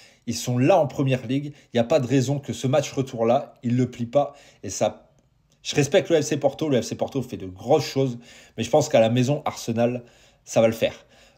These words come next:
Autre match, il y avait eu un un à l'aller, Barcelone-Napoli. Soixante-quatre pour cent de chance pour le Barça. Même les supporters barcelonais ont du mal à y croire. J'ai du mal à me positionner parce que ce monsieur-là,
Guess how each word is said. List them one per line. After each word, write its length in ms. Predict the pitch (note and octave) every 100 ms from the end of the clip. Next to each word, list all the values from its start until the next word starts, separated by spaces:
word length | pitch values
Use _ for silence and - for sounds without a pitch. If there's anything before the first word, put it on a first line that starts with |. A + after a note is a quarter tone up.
| _
Autre 300 | G3+ G3+ -
match, 380 | F3 F#3 F#3 - _ _ -
il 40 |
y 20 |
avait 120 | B2 C3+
eu 80 | -
un 160 | F#3 -
un 80 | F#3
à 40 |
l'aller, 300 | E3+ D#3+ E3+
Barcelone-Napoli. 1300 | C3+ A2 F#3+ - - F#3 D#3 C3 B2 F3+ - D#3 F3 - _ _
Soixante-quatre 800 | - - B3 - G3+ D3+ G#3 A3
pour 200 | D#3 -
cent 440 | - G3+ F3 E3
de 120 | B2+
chance 440 | G#2+ - E3+ F3+ - _ _
pour 140 | B2+ C3
le 120 | C3+
Barça. 440 | B2 - - G#2
Même 520 | B2 F3+ A3+ A#3+ G#3+ F3+
les 120 | D3
supporters 460 | - C#3+ - D3+
barcelonais 420 | C3 B2+ D3 D#3+ E3 - _ _
ont 160 | C3 C3
du 180 | A#2 C3+
mal 240 | C#3+ C#3+
à 80 | B2+
y 100 | A#2
croire. 480 | - G#2+ A2+ - _ _ _ _ _ _ _ _ _ _ _ _ _ _ _ _ - - A2+
J'ai 200 | G#2 B2+
du 120 | C#3+
mal 160 | D#3
à 60 | D3
me 80 | C3
positionner 480 | C3 A#2+ C3+ A#2+ A#2
parce 240 | A2 -
que 300 | B2+ A2+ A2+
ce 240 | - -
monsieur-là, 800 | C3+ C3+ C3+ C#3 D3 D3 - _